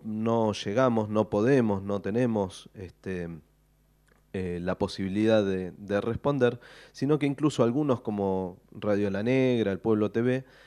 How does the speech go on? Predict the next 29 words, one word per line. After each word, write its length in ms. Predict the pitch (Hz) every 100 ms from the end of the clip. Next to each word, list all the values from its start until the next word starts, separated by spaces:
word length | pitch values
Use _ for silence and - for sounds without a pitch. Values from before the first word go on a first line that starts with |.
| - -
no 160 | 143
nos 200 | 175 151
interesa, 640 | 127 110 120 151 - 87 80
no 180 | 107 123
nos 200 | 127 -
interesa 600 | 110 113 120 127 131 -
profesionalizar 920 | 135 131 127 120 120 117 113 - 139
la 120 | 131
comunicación, 800 | 120 117 117 110 120 - 135 139 - - - - -
no 160 | 113 127
nos 180 | 120
interesa 840 | 110 104 110 123 - 113 104 92 - -
poner 280 | 113 120
en 160 | 110 107
blanco 760 | 123 131 117 104 104 98 87 -
la 240 | 101 95
comunicación, 760 | 104 104 107 123 120 120 123 123 - - - _
porque 300 | 113 110 117
justamente 760 | - 131 139 135 135 131 131 -
consideramos 800 | 123 113 - 110 113 120 123 -
que 320 | 117 113 113
la 140 | 107
comunicación 580 | 95 101 104 107 - 120
es 160 | 117 -
una 200 | 120 107
necesidad, 600 | 104 - 95 110 113 117
es 160 | 107
un 120 | 117 113
derecho, 480 | 110 117 - 123